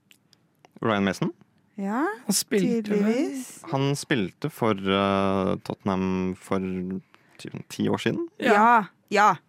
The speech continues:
Speaker 2: Ja, det, det gjør han jo. Men, eh, så har han vært assistenttrener fra mars til april i år. <laughs> Lang karriere der. Men så står det også et lite legg som trener i tjue tjueén.
Speaker 3: Ja.
Speaker 2: Faktisk.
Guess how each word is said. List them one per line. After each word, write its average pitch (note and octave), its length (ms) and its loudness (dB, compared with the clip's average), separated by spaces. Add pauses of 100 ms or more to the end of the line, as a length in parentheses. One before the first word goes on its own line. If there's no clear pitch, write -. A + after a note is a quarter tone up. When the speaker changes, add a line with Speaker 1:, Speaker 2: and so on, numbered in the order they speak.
(320)
Speaker 2:
Ja, A#3 140 6
det, A#3+ 360 4
det C4+ 400 6
gjør F#3 100 6
han F3 100 4
jo. F#3+ 120 4 (580)
Men, C4 360 8
eh, B3+ 480 6
så B3 220 0
har A#3+ 120 4
han A#3+ 80 4
vært A#3 180 0
assistenttrener G3 1120 -2 (100)
fra F#3+ 240 0
mars F3+ 280 -4
til F#3+ 160 -4
april G#3 460 -2
i A#3+ 260 2
år. B3 280 2 (360)
<laughs> G#3+ 360 2
Lang G3+ 200 0
karriere G3+ 240 -2
der. A3 180 0 (440)
Men B3+ 180 4
så D4 80 2
står A3+ 300 2
det C4 80 6
også A3+ 280 0 (200)
et B3 140 -4
lite B3 320 4
legg F#3 220 0
som G3+ 140 -6
trener F#3 400 2
i G3 460 0
tjue G3+ 180 -2
tjueén. F#3+ 240 0 (840)
Speaker 3:
Ja. F4+ 140 -6
Speaker 2:
Faktisk. - 460 -2